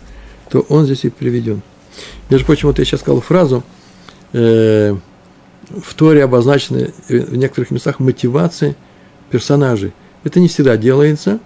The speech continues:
И, м, откуда мы делаем, м, следующий вывод,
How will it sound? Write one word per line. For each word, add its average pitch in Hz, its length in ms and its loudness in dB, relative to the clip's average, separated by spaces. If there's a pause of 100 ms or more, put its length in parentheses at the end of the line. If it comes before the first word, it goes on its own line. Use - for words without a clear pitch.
(440)
И, 117 600 2 (460)
м, 107 460 -6 (2000)
откуда 147 280 2
мы 139 180 4
делаем, 123 920 -2
м, 113 340 -2 (100)
следующий 127 380 0
вывод, 117 420 2